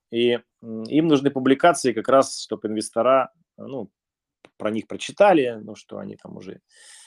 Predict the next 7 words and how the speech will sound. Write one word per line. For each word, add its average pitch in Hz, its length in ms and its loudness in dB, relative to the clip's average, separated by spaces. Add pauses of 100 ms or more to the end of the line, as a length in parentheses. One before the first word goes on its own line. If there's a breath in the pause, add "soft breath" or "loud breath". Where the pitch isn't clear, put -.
(180 soft breath)
известные. 123 640 -2 (520)
Уже 160 300 6
батарейку-то 196 520 2
не 151 80 -4
продают 139 460 -2
где-то. 90 360 -16 (580 soft breath)
И, 143 540 6